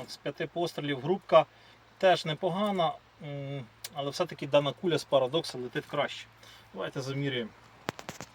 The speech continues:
По центрах десять сантиметрів. Якщо так,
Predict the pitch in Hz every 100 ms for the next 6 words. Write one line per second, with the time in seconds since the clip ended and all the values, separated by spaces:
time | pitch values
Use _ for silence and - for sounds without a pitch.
0 | - - - - - - - - 165 165
1 | 147 147 131 - - - - 139 185 -
2 | 151 - - - - - - - - 147
3 | 135 143 147 135 127 - - - - -
4 | - - - - - - 139 135 - 151
5 | 185 175